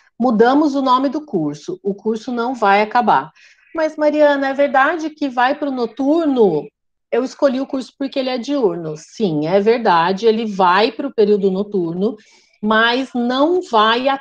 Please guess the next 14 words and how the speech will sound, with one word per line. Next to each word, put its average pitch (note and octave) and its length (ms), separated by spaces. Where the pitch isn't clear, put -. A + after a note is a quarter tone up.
a F3+ 120
sua E4+ 400
turma C#4+ 520
não C4+ 340
vai A#3 360
pro B3 140
noturno, F3 500
a C#3 80
sua B3 320
turma B3+ 480
continua C#4+ 720
no C#4+ 160
período B3 340
diurno. C#3 560